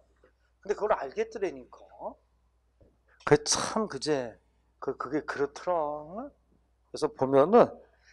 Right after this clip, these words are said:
그리고 벌써 딱 감이 있는 게, 수업 빠진 애들은 선생님 잘 마-, 눈을 못 마주쳐. 응?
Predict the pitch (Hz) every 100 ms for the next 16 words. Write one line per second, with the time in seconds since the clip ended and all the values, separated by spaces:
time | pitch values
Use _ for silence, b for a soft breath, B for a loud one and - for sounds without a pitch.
0 | b - 147 196 - 143 190 - - -
1 | - 143 185 160 135 131 156 208 131 -
2 | - 220 226 214 214 190 180 180 190 185
3 | 151 - 143 135 135 151 135 - 156 180
4 | 156 175 180 160 143 - - 135 _ -